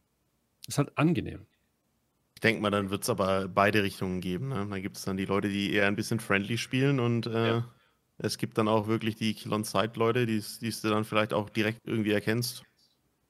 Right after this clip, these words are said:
Speaker 2: Irgendwie gekennzeichnet. Wo du dann halt aufpassen musst.
Speaker 1: Was,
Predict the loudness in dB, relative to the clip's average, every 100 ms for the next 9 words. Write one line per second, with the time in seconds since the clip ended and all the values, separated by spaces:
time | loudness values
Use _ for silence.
0 | _ _ _ _ _ _ _ _ _ _
1 | _ _ -6 -4 -2 -4 -4 0 0 -2
2 | -6 -6 -10 _ _ _ _ _ -14 -10
3 | -2 2 2 2 2 2 2 -2 -2 -4
4 | 0 0 0 -6